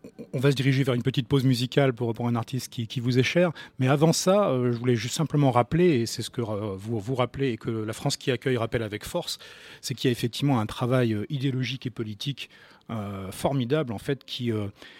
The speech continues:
qui avance plus ou moins masqué, mais qui, euh, fait tout pour que des chiffres aussi massifs que quatre millions de personnes vivant sous le seuil de pauvreté en France, euh,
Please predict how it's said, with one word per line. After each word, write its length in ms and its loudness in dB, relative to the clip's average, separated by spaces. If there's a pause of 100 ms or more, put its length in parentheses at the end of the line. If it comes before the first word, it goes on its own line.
(240)
qui 180 4
avance 300 2
plus 240 -4
ou 20 2
moins 200 2
masqué, 500 -2
mais 140 0
qui, 400 -8 (160)
euh, 340 -8
fait 180 -4
tout 360 4
pour 200 -4
que 220 2 (260)
des 100 2
chiffres 300 0
aussi 220 0
massifs 380 -2
que 100 -6
quatre 300 0
millions 240 4
de 60 0
personnes 320 -4
vivant 240 -4
sous 140 -10
le 60 -8
seuil 160 -2
de 80 -2
pauvreté 680 -4
en 100 -8
France, 500 -2 (640)
euh, 280 -4